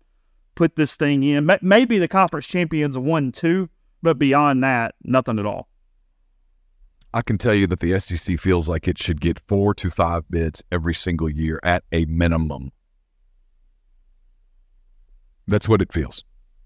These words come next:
Speaker 1: Yeah.
Speaker 2: They should get four to five bids at a minimum. In other words, they think there should be years where they could get six.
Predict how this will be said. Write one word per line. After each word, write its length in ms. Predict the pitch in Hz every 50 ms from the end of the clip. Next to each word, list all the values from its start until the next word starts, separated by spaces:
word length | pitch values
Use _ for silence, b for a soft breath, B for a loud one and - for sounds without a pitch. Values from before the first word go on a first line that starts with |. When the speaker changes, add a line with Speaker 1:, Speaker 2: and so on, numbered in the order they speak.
| _ _
Speaker 1:
Yeah. 100 | - 110 - _ _ _ _ _ -
Speaker 2:
They 120 | 98 98
should 200 | - - 104 90
get 160 | 87 90 -
four 440 | - - - 156 170 175 185 196 180
to 180 | - - 170 135
five 400 | - 143 139 139 131 113 95 82
bids 400 | 113 110 101 98 92 85 - - _ -
at 220 | 135 147 160 - - 143
a 180 | 139 135 131
minimum. 640 | 120 120 135 156 180 185 170 143 117 101 95 87 73 - _ -
In 100 | 113 127
other 160 | 147 170 185
words, 240 | 160 139 127 113 101
they 140 | 131 147 156
think 260 | - 165 147 131 -
there 140 | 156 151 139
should 240 | - - 156 147
be 100 | 131 135
years 320 | 127 127 139 165 180 165 123
where 100 | 127 107
they 120 | 113 120
could 180 | - - 110 107
get 140 | 131 131 -
six. 480 | - - 196 185 - - - - -